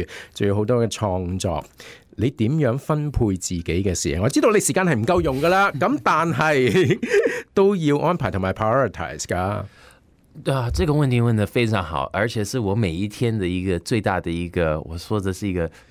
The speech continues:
Speaker 2: 赞，我感觉是我在打赞。
Speaker 1: 啊。<laughs>
Speaker 2: 每一天，其实最主要呢是，啊，我有一次，我有，呃，我去年啊有机会见到马云。
Speaker 1: 嗯。
Speaker 2: 然后这个是对我来讲，呃，是一个很大的一个事情。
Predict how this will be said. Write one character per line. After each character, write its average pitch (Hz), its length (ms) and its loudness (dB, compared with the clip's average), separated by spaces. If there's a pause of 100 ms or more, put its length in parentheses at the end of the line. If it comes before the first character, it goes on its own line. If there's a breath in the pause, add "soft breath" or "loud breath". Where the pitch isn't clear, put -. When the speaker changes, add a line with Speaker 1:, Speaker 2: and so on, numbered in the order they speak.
(120)
Speaker 2:
赞， - 240 -2 (220)
我 110 120 -2
感 87 160 -2
觉 - 80 -4 (140)
是 175 220 2
我 160 80 2
在 - 160 0
打 87 260 0
赞。 151 220 -2
Speaker 1:
啊。 - 440 -2 (100)
<laughs> - 200 -2
Speaker 2:
每 92 140 2
一 98 40 -2
天， 127 320 -4 (300 loud breath)
其 175 140 -2
实 190 120 0
最 196 300 0
主 80 260 -6
要 87 280 -2
呢 78 340 -6
是， 113 500 -2 (140)
啊， 90 320 -2
我 123 180 2
有 113 200 0
一 113 100 -4
次， 127 300 -4
我 98 160 -2
有， 87 420 -4 (160)
呃， - 100 -14 (180)
我 76 200 -10
去 135 260 -2
年 71 220 -4
啊 67 100 -14
有 76 160 -10
机 107 200 -4
会 95 320 -2
见 107 180 -4
到 95 100 -2
马 62 220 -8
云。 67 180 -12 (300)
Speaker 1:
嗯。 95 320 -2
Speaker 2:
然 80 80 -10
后 82 160 -4
这 95 160 -8
个 92 100 -8
是 95 140 -8
对 101 140 -2
我 80 160 0
来 80 120 -2
讲， 71 280 -8 (120)
呃， 71 220 -10
是 - 160 -10
一 82 60 -8
个 80 100 -4
很 - 260 -10
大 76 200 -4
的 69 100 -10
一 67 100 -10
个 - 140 -14
事 - 180 -14
情。 - 160 -14